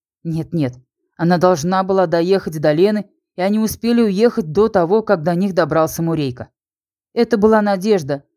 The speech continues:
которую я повторял про себя вновь и вновь. Словно от моих слов что-то зависело. Я мчался по улицам, почти не обращая внимания на светофоры, на знаки,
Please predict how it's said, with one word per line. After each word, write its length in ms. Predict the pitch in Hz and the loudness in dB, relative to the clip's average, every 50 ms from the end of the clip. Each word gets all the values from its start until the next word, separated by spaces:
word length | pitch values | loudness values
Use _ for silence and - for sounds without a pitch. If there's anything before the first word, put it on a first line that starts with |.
| _ _ | _ _
которую 420 | - 190 190 190 208 196 190 180 | -6 -4 0 2 2 4 4 2
я 160 | 175 185 226 214 | 2 2 0 -2
повторял 460 | - 160 - - 180 165 185 180 170 | -2 -4 -4 -2 -2 0 2 0 0
про 140 | 165 170 160 | 0 -4 -6
себя 360 | - - 180 170 214 208 190 | -4 -4 -2 0 2 2 2
вновь 360 | 147 147 165 175 175 156 - - | 0 -2 -2 -2 -4 -4 -6 -10
и 80 | 170 | -12
вновь. 380 | 147 139 160 147 127 120 - _ _ _ _ _ _ _ _ _ _ _ | -8 -6 -4 -4 -4 -6 -8 _ _ _ _ _ _ _ _ _ _ _
Словно 440 | - - - 247 277 262 208 196 175 | -16 -6 0 2 2 2 2 2 0
от 100 | 165 - | 0 -2
моих 220 | 185 180 180 180 - | -2 -2 -2 -2 -4
слов 300 | - 220 226 208 - - | -4 -2 -2 -2 -2 -2
что-то 300 | - - 180 175 - 151 | -4 -4 -4 -4 -4 -4
зависело. 680 | 143 160 151 139 139 123 123 - 120 113 113 123 _ _ _ _ _ _ _ _ _ _ _ _ _ _ _ _ _ _ - | -4 -2 -2 -2 -4 -6 -8 -8 -12 -12 -14 -16 _ _ _ _ _ _ _ _ _ _ _ _ _ _ _ _ _ _ -6
Я 220 | 175 165 190 185 | -2 0 2 2
мчался 420 | 175 165 - 202 185 180 180 - - | 2 0 2 2 2 2 2 -2 -4
по 100 | - 175 | -2 0
улицам, 560 | 185 208 240 240 190 151 - 147 139 139 _ _ _ _ - | 0 0 0 0 -2 -4 -4 -6 -8 -8 _ _ _ _ -8
почти 360 | 180 185 - - - 294 311 | -8 -8 -6 -6 -2 0 2
не 120 | 254 220 | 2 2
обращая 480 | 180 165 175 180 175 - - 233 214 185 | 2 2 2 0 0 0 0 0 2 2
внимания 460 | 165 180 180 185 208 208 190 175 165 | 0 0 -2 -2 -2 -2 -2 -2 -4
на 100 | 165 160 | -4 -6
светофоры, 640 | 160 - 170 - 165 151 151 - 214 233 226 196 170 | -8 -10 -10 -6 -6 -6 -4 -2 -2 0 0 0 0
на 120 | 156 151 151 | 0 -2 -2
знаки, 460 | 127 175 196 208 208 - - 175 - | -2 -2 -2 -2 -2 -2 -6 -12 -12